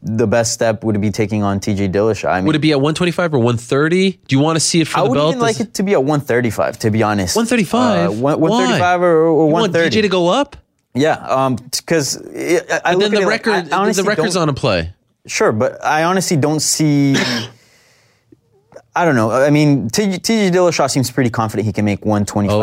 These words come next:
Speaker 2: Oh, that's the
Speaker 1: but
Speaker 2: problem.
Speaker 1: he's already pretty lean.
Speaker 2: Yeah.
Speaker 1: You know, he's not, uh, you know, I, I don't see him carrying a, a little, 'cause, like, for example, when, when I saw Benavidez fight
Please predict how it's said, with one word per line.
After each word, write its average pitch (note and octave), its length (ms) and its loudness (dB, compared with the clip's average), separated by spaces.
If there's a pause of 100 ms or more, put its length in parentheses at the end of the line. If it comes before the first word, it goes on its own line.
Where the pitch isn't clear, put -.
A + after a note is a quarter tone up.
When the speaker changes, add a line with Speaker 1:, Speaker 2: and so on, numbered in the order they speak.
Speaker 2:
Oh, - 20 -2
that's A2 200 0
the G2+ 80 2
Speaker 1:
but G2 60 -4
Speaker 2:
problem. F2 300 0
Speaker 1:
he's E3 120 2
already D3 300 2
pretty A#2 300 -2
lean. A#2 480 0
Speaker 2:
Yeah. G2+ 260 0
Speaker 1:
You A2 60 -4
know, G#2+ 120 0
he's A2 260 -2
not, A2+ 360 -2 (100)
uh, B1+ 340 -4
you A#2 100 0
know, G2+ 120 0
I, G#2 260 0
I - 20 0
don't A#2 140 0
see A#2+ 160 0
him G#2 100 0
carrying G#2+ 340 0
a, G2+ 100 0
a G2 60 2
little, G#2+ 360 2
'cause, D#3+ 220 -2
like, D#3 100 -2
for E3 80 -2
example, C#3 240 -2
when, B2 140 0
when C#3 120 2
I D3 60 0
saw D3 180 0
Benavidez A#2+ 560 0
fight A#2 320 -2